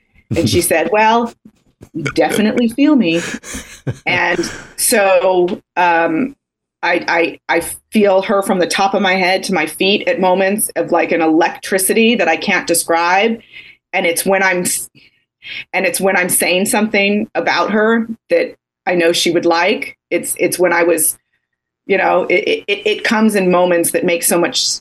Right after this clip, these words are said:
so much sense to me. And, um, and,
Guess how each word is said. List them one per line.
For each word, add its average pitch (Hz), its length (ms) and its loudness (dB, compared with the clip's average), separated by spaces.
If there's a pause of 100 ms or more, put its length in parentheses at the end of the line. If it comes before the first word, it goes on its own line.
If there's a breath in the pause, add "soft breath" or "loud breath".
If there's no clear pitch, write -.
(120)
so 185 200 0
much 175 180 0
sense - 460 -2
to 190 100 -2
me. 156 440 0
And, 160 320 0
um, 160 420 0 (920)
and, 170 440 0